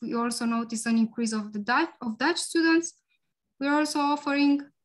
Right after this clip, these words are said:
uh, the Master Internet, Intellectual Property and I C T offered in Dutch, a bachelor minor, uh, called Technology Law and, um, Ethics, again offered in English,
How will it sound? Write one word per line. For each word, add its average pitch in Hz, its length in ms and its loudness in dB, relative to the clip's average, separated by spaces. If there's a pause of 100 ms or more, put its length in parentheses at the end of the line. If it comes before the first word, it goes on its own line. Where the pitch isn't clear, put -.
(440)
uh, 247 220 -4
the 240 80 -4
Master 247 500 0
Internet, 247 540 -2
Intellectual 233 480 -4
Property 226 460 -4
and 220 140 0
I 226 120 -2
C 220 260 -8 (120)
T 294 200 2
offered 226 380 -4
in 214 160 2
Dutch, 285 480 0 (880)
a 240 80 -2
bachelor 285 480 4
minor, 302 540 4 (280)
uh, 240 400 -4
called 254 380 -4
Technology 240 580 -2
Law 233 380 -2
and, 226 380 0
um, 208 480 -6 (580)
Ethics, 311 480 -2
again 262 360 0
offered 240 480 -6
in 233 240 -4
English, 277 440 2